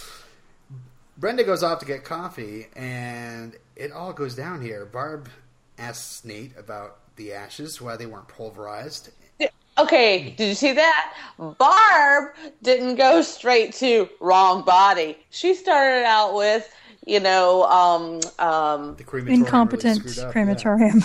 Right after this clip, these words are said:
Speaker 3: <laughs>
Speaker 1: yeah.
Speaker 2: Incompetent crematorium. Yes, thank you.
Speaker 1: Yeah.
Speaker 2: <laughs> That's what I was trying to think of.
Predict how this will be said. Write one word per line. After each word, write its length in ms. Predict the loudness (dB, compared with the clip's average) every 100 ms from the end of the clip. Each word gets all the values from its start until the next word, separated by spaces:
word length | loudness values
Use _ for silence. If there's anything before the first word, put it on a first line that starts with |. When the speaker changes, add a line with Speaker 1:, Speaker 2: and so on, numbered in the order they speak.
| 2
Speaker 3:
<laughs> 120 | _
Speaker 1:
yeah. 60 | -6 -2
Speaker 2:
Incompetent 880 | -2 -2 -4 -2 0 2 0 -2 -2
crematorium. 680 | -2 -2 0 2 2 0 0
Yes, 260 | 0 0
thank 260 | -2 -4 -2
you. 200 | 0 2
Speaker 1:
Yeah. 60 | 0
Speaker 2:
<laughs> 200 | -4 -6
That's 140 | 0
what 60 | 0
I 40 |
was 80 | 2
trying 160 | 0 -2
to 60 |
think 140 | -4 -14
of. 140 | -16